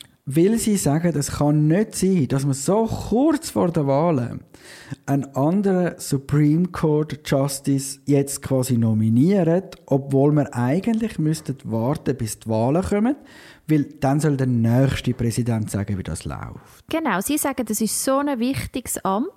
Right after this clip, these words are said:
Speaker 2: da darf nicht einer, der geht, das noch bestimmen,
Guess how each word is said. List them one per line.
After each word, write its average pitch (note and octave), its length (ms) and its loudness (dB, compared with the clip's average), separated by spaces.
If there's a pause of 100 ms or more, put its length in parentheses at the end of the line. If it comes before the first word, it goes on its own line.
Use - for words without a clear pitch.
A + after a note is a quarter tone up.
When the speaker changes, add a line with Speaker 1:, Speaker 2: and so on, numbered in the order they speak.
(280)
Speaker 2:
da A3 100 -2
darf A#3 220 -2
nicht B3 160 0
einer, B3 320 0
der A#3 180 -2 (160)
geht, G#3 680 -4 (200)
das A#3 260 -2
noch A#3 140 -2
bestimmen, B3+ 540 -4